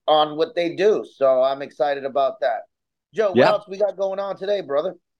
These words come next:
Speaker 2: Just wanted to, uh, plug a couple of events. There's a Women in Cannabis event on October fifth from four to seven at the Pequot Museum. And then the Canna Warriors are having a little, uh,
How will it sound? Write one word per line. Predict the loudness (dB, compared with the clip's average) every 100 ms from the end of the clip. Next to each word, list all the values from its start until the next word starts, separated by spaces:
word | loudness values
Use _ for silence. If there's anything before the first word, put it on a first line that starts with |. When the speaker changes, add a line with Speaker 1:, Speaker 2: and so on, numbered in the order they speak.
| 0
Speaker 2:
Just | 4 4 4
wanted | 6 8 6 4
to, | -2 4
uh, | 8 8 8 6
plug | 4 2 2
a | 2
couple | 2 2 2 0 2
of | 0
events. | 0 0 0 -4
There's | -6 -4
a | -2
Women | 0 0 -2
in | -4
Cannabis | -6 -6 -6 -6 -4
event | -2 -2 -2 -4
on | -2 -2
October | -2 0 0 -2 -4 -2
fifth | 0 0 -4
from | -8 -8
four | -2 -2 -2
to |
seven | -4 0 0 0 -2
at | -4 -6
the | -8
Pequot | -6 -6 0 2 2
Museum. | -2 -2 -4 -4 -4 -4 -10 _ _ _ _ -10
And | -4 0 0 2
then | 2 2 -2
the |
Canna | -4 -6 -4 -2
Warriors | 0 0 0 -2 -4
are | -4
having | -2 0 0 -2
a | -6
little, | -6 -2 0 0 0
uh, | 0 2 2 2 -2